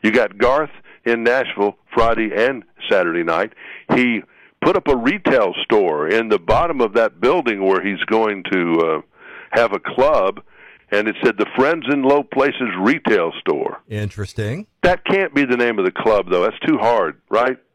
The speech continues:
Speaker 2: <laughs>
Speaker 1: I think he's gonna have different things, you know, the
Speaker 2: Like
Speaker 1: different, different things in the building called after his song titles,
Speaker 2: Like
Speaker 1: but
Speaker 2: his own mini Disney World of sorts, right?
Speaker 1: <laughs> Yeah, I guess.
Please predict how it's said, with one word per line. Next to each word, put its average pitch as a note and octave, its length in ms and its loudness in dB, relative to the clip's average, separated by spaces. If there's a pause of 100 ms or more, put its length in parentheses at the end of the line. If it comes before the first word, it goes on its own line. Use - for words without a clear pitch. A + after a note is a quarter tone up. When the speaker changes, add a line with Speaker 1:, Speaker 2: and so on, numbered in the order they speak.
(200)
Speaker 2:
<laughs> - 20 -12
Speaker 1:
I B2+ 420 -4
think F3+ 200 0
he's C#3+ 80 -4
gonna D3 180 0
have A2+ 180 -2
different A2+ 380 -2 (120)
things, G2 420 -2 (640)
you A2+ 80 2
know, G2+ 240 2
the F2+ 220 -6 (360)
Speaker 2:
Like C#3+ 220 -6
Speaker 1:
different, G2+ 420 -2
different B2+ 280 -2
things A#2+ 240 0
in A2+ 100 -2
the G2+ 80 0
building G2+ 440 0
called F#2+ 420 0 (300)
after G#2 300 0
his F#2 160 0
song F#2+ 280 0
titles, E2 460 -2
Speaker 2:
Like D3+ 160 0
Speaker 1:
but D3 60 0
Speaker 2:
his D3 120 -2
own D#3+ 280 -4
mini D#3 300 -4
Disney C3 420 -4
World F#2+ 460 -8
of F2 100 -14
sorts, F#2 400 -8
right? A2+ 340 -2
Speaker 1:
<laughs> - 60 -20
Yeah, E3 320 2
I - 40 -14
guess. B2+ 260 0